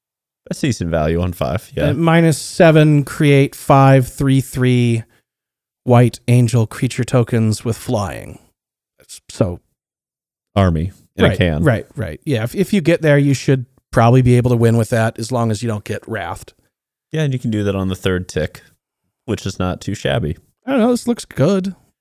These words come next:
Speaker 1: It looks good. I, nothing broken about this one, and I'm happy to see that in Planeswalkers.
Speaker 2: The
Speaker 1: You know?
Speaker 2: minus three, I, I kinda dig instead of, you know, like, for so long, it was like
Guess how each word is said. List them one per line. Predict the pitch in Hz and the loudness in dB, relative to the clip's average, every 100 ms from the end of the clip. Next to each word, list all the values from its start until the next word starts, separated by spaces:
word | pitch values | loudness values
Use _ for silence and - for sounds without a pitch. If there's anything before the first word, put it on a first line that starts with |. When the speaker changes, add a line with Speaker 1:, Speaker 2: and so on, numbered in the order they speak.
| _ | _
Speaker 1:
It | - | -4
looks | 165 143 - | 0 -2 -4
good. | - 92 73 87 - - | -4 -2 -2 -4 -12 -6
I, | 95 98 110 | -2 -2 0
nothing | 113 - 151 | 0 0 0
broken | 117 104 107 | 0 0 0
about | 95 87 - | 0 0 -2
this | 92 - | -4 -2
one, | 98 | -2
and | |
I'm | 90 87 | 0 0
happy | 101 95 95 | 0 0 -2
to | 87 | -4
see | 90 | -2
that | 85 | -2
in | 76 | -2
Planeswalkers. | 80 82 80 - - - - - - _ _ _ _ _ | -4 -4 -4 -6 -8 -10 -12 -14 -18 _ _ _ _ _
Speaker 2:
The | - 156 | 0 2
Speaker 1:
You | |
know? | 175 | 4
Speaker 2:
minus | 226 240 - | 2 0 -2
three, | 170 185 196 190 | 0 2 4 2
I, | 131 151 | -2 -6
I | 170 147 | -2 0
kinda | 165 180 | 2 2
dig | 151 147 156 156 | 2 2 2 0
instead | 143 143 - 156 | 0 -2 0 2
of, | 143 127 151 | 2 0 -2
you | |
know, | 143 | 0
like, | 139 127 - | 2 0 -6
for | - 139 | -4 -4
so | - - 151 | 0 2 2
long, | 135 131 135 | 4 4 4
it | 131 | 2
was | 123 110 | 0 -2
like | 120 113 - | 0 0 -2